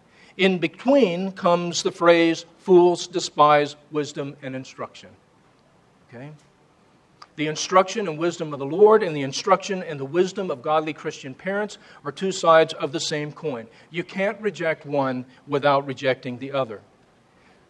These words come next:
Paul alludes to this in the New Testament, Ephesians chapter six, verses one and two. "Children, obey your parents in the Lord, for this is right. Honor your father and your mother, which is the first command with a promise."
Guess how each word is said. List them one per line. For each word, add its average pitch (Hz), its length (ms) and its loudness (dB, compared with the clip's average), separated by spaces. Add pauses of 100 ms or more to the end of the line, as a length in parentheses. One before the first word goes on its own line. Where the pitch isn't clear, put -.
Paul 185 360 6
alludes 196 340 4
to 202 100 6
this 190 240 4
in 196 120 -2
the 196 40 0
New 208 160 4
Testament, 131 540 -6
Ephesians 165 480 -10
chapter 180 340 -2
six, 175 360 0
verses 135 340 -8
one 160 220 -2
and 175 120 -6
two. 190 300 -4 (220)
"Children, 185 480 2
obey 165 280 6
your 208 140 4
parents 170 400 0
in 165 80 -6
the 151 100 2
Lord, 220 320 6
for 165 140 -6
this 143 220 -8
is 143 100 -10
right. 170 380 2 (800)
Honor 185 240 6
your 196 160 4
father 185 340 4
and 185 100 -2
your 180 100 -2
mother, 165 300 4
which 160 260 -4
is 147 100 -8
the 160 80 -4
first 165 340 0
command 143 420 -6
with 139 120 -8
a 139 40 -12
promise." 135 520 -6